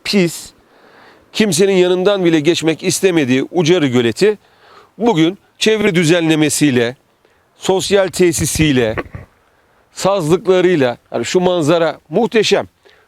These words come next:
Dört dörtlük bir yer olmuş. Ya bizim yapmamız gereken ne? Hani bu güzellikler yapılıyor. Biz de geldiğimiz zaman sadece burayı koruyacağız yani. Buradan giderken çöplerimizi toplayacağız.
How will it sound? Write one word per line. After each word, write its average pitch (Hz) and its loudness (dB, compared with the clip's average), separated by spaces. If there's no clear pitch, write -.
Dört 226 0
dörtlük 165 -2
bir 208 0
yer 220 2
olmuş. 151 0
Ya 190 0
bizim 247 2
yapmamız 156 0
gereken 131 0
ne? 190 0
Hani 175 -2
bu 254 -2
güzellikler 175 0
yapılıyor. 156 0
Biz 277 2
de 226 2
geldiğimiz 175 0
zaman 175 0
sadece 156 0
burayı 156 0
koruyacağız 185 0
yani. 123 0
Buradan 175 0
giderken 175 0
çöplerimizi 170 0
toplayacağız. 123 -2